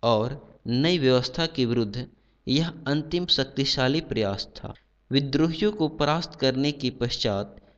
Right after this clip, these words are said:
मेजी नेताओं ने सत्सुमा और चोसु अधिकारियों की मिलीजुली सरकार के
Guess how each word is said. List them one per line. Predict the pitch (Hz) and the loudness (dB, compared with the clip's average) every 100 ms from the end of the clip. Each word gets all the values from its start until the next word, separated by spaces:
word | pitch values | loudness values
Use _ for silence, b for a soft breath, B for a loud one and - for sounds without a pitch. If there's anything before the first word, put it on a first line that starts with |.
| b | b
मेजी | 117 139 147 143 180 | 0 6 6 4 2
नेताओं | 139 135 120 110 104 | 2 2 0 2 0
ने | 107 147 175 B B B | -2 -4 -8 B B B
सत्सुमा | - - - - 160 160 175 | -4 -4 -4 -4 -2 0 0
और | 160 120 117 110 - - - - | -2 2 2 2 -6 -16 -20 -4
चोसु | 147 156 - 208 | 0 0 0 -2
अधिकारियों | - 143 151 143 143 156 170 | 0 0 2 4 6 4 2
की | 156 | 2
मिलीजुली | 131 131 151 156 135 135 | 4 4 4 2 4 2
सरकार | 135 127 120 127 135 | 2 0 2 2 2
के | 139 123 | 0 -4